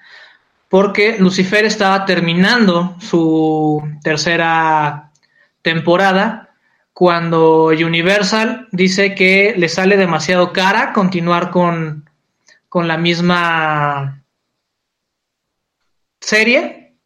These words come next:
y entonces la cancela. Y es ahí donde los mismos actores y la productora empiezan a hacer un,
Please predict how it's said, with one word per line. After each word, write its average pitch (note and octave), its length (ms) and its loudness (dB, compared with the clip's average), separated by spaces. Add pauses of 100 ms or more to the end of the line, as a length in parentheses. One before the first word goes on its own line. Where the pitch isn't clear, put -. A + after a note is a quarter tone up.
(640)
y - 80 -12
entonces F#3 500 0
la E3+ 280 0
cancela. D3+ 720 -4 (960)
Y G#3+ 80 0
es G#3+ 160 0
ahí A#3+ 180 4
donde A3+ 300 2
los F3+ 180 2
mismos A3+ 380 4
actores G#3+ 640 0
y F3+ 60 2
la D#3+ 260 0
productora G3 960 0 (800)
empiezan F3 520 -2
a F3 40 2
hacer F3+ 280 0
un, F3 760 0